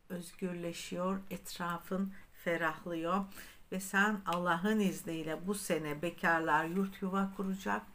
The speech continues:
Evli olanlar kök salıp yeni bir Eylül ayıyla beraber ev satın alabilir. Pek çok ikizler burcu haberiniz olsun. Eylül, Ekim'de evler alınabilir, yazlık gibi bir şey alınabilir.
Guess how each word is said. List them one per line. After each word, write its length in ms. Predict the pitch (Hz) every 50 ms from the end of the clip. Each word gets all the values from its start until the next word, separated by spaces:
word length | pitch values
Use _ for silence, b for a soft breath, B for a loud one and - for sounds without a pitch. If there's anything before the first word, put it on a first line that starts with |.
| B B B B B B B B - -
Evli 380 | 185 185 185 180 180 185 247 247
olanlar 720 | 208 180 175 175 175 175 180 175 180 180 180 180 180 -
kök 240 | - 208 202 196 -
salıp 420 | - - 180 170 175 190 196 196 B B B B B B B _ -
yeni 340 | 190 180 185 196 202 190 175
bir 180 | 180 180 180 - - - - - - - -
Eylül 400 | - 185 190 190 196 214 202 202
ayıyla 520 | 190 190 202 220 226 202 180 165 160 165
beraber 600 | 160 160 170 170 165 160 165 165 170 170 180 202 196 - - -
ev 140 | 202 214
satın 420 | 202 202 - - 190 190 - 185 185
alabilir. 540 | 175 175 175 175 170 175 175 170 185 185 -
Pek 200 | - 180 165 -
çok 180 | - 190 - -
ikizler 600 | - 190 - - 180 170 - 175 175 175 165 170
burcu 200 | 165 165 - 185
haberiniz 680 | 170 170 156 - 170 165 160 165 165 165 180 170 - 175
olsun. 360 | 170 165 147 - - - -
Eylül, 320 | - 175 175 156 160 160
Ekim'de 580 | 170 160 - - 180 170 170 160 175 190 202 196 B B B B B B B B B B B - -
evler 580 | 185 185 175 175 185 190 190 190 180 175 - - - -
alınabilir, 680 | 185 175 175 185 180 175 170 170 175 170 175 180 175 170
yazlık 520 | 175 180 180 180 170 165 180 185 - -
gibi 220 | - 175 180 165
bir 60 | 170 170
şey 180 | - - 196
alınabilir. 880 | 175 170 170 175 170 170 170 165 175 165 160 175 175 170 - - -